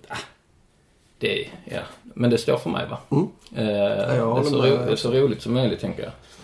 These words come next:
Speaker 1: att det ska vara.
Speaker 2: Ja.
Speaker 1: Och, ehm, och det har det väl varit hittills också.
Speaker 2: Mm.
Speaker 1: Mm.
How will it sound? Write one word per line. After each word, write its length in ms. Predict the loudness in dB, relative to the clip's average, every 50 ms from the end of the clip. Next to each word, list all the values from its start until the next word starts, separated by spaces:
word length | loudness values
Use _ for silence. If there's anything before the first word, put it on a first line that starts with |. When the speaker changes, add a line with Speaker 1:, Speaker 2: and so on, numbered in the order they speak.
| -20 -20 -20 -16 -10 -8 -6
Speaker 1:
att 60 | -4
det 80 | -4 -4
ska 180 | -2 -4 -4
vara. 160 | -4 -4 -6 -8 -12 -8 0
Speaker 2:
Ja. 180 | 2 4 4 4 2 -4 -10 -4
Speaker 1:
Och, 260 | -2 0 2 2 2 2
ehm, 360 | 2 0 -2 -2 -4 -6 -8 -12 -16 -20 -20 -20 -20 -20 -20 -20 -20 -18 -16 -16 -14 -10 -6
och 60 | -2
det 120 | 0 2 2
har 160 | 4 4 4
det 80 | 4 4
väl 100 | 2 4
varit 260 | 2 0 -2 -2 -2
hittills 300 | -2 -2 -2 -4 -6 -6
också. 200 | -8 -8 -8 -12 -14 -16 -20 -20 -8 2 6
Speaker 2:
Mm. 240 | 8 8 8 6 2 -4 _ -2
Speaker 1:
Mm. 140 | 0 0